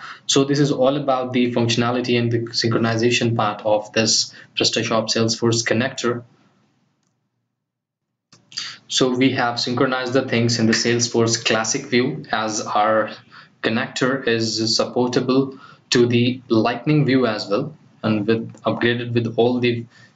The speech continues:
latest features. So let's verify the same in the Salesforce Lightning view. And one more thing, prior just switching to the Lightning view, you need to register your domain. So this blog link you will find in the user guide section.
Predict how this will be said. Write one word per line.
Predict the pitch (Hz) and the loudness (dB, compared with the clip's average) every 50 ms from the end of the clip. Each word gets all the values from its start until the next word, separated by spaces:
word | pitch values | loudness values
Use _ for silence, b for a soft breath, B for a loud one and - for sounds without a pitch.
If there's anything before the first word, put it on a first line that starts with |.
| b _ - | b _ 0
latest | 107 117 117 123 120 117 - - - - - - _ | 0 0 0 0 -2 -2 -2 -2 -4 -6 -8 -12 _
features. | - - - 151 156 151 - 110 120 - - - | -14 -2 0 0 2 2 2 2 0 0 -2 -4
So | - - 120 117 | -2 0 0 2
let's | 113 123 123 - - - | 2 0 0 -2 -6 -2
verify | - 120 120 131 147 147 - 123 113 113 | 0 0 2 2 0 -2 -2 -2 -2 -2
the | 113 113 | -2 -4
same | - - - 98 98 104 110 110 B B B B B | -4 -4 -4 -4 -6 -6 -6 -10 B B B B B
in | - 110 104 | 0 0 2
the | 110 110 110 | 4 2 2
Salesforce | 107 - 123 117 117 117 - - 113 110 110 - - | 2 2 2 2 2 0 0 0 0 0 0 0 0
Lightning | 110 104 104 110 110 113 117 104 101 | 2 2 2 0 0 -2 -4 -4 -2
view. | 98 95 92 92 90 B B B B B B B - | -4 -4 -6 -6 -10 B B B B B B B -4
And | 117 120 117 | -2 0 0
one | 117 123 123 123 | 0 0 0 0
more | 123 135 147 156 151 | 2 2 2 2 2
thing, | 147 147 147 147 147 | 0 0 0 0 0
prior | - 127 117 117 120 120 120 113 | 0 0 0 2 0 0 -2 -2
just | 123 127 120 - - - - _ - | -2 -2 -2 -4 -6 -10 -18 _ -14
switching | - - 123 117 - 135 127 - | -2 0 0 2 2 0 0 0
to | 127 120 | 2 2
the | 113 110 | 2 2
Lightning | 107 104 117 123 127 139 139 135 | 2 0 -2 -2 -2 -2 0 2
view, | 120 120 123 127 127 | 4 4 4 4 4
you | 113 113 117 | 4 4 4
need | 120 127 151 190 190 - - - | 4 4 4 4 2 0 -2 2
to | - 185 165 165 160 - - - - - | 4 4 6 4 4 2 -2 -8 -6 -2
register | 107 110 117 123 139 135 - - | 0 0 2 0 -2 -2 0 -2
your | 127 120 120 117 | 2 2 2 2
domain. | 117 110 110 107 110 127 131 113 - - - B B B B B B B | 2 0 0 0 2 2 0 0 -4 -6 -8 B B B B B B B
So | - - - 123 123 117 | -4 0 2 2 2 2
this | 120 139 147 - - - - - _ _ _ _ - | 2 0 0 0 -2 -4 -6 -10 _ _ _ _ -4
blog | 110 110 113 120 127 143 151 156 - - - - - _ _ _ _ | 0 4 4 6 6 4 2 -2 -4 -8 -12 -18 -20 _ _ _ _
link | - 110 117 131 147 147 147 - | 0 2 2 2 0 -2 0 2
you | 123 120 | 2 4
will | 123 120 | 4 2
find | 117 117 123 117 120 120 123 120 | 2 0 0 -2 -2 -4 -4 -2
in | 117 | 0
the | 117 110 110 | 0 0 2
user | 110 120 117 135 139 | 4 4 4 4 2
guide | 135 127 123 123 - | 2 0 -2 -2 -4
section. | - - 120 120 - - 147 170 175 B B | -4 -4 -2 -2 -2 -2 -2 -2 -4 B B